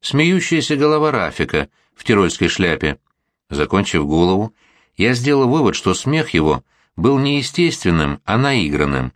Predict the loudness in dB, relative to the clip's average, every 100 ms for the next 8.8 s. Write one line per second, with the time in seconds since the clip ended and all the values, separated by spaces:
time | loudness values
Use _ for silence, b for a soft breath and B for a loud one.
0 | _ _ _ _ _ -2 2 2 2 2
1 | 2 2 2 2 0 -2 -2 2 2 2
2 | 2 2 0 -4 b b -2 -2 0 0
3 | 0 0 0 0 0 -2 0 0 0 0
4 | -2 -4 -6 _ _ _ _ _ -2 0
5 | 2 0 0 0 0 0 0 0 -4 _
6 | _ _ -2 0 2 0 2 2 2 -2
7 | _ _ 0 0 2 2 2 2 2 2
8 | 0 0 -2 -2 -2 0 -2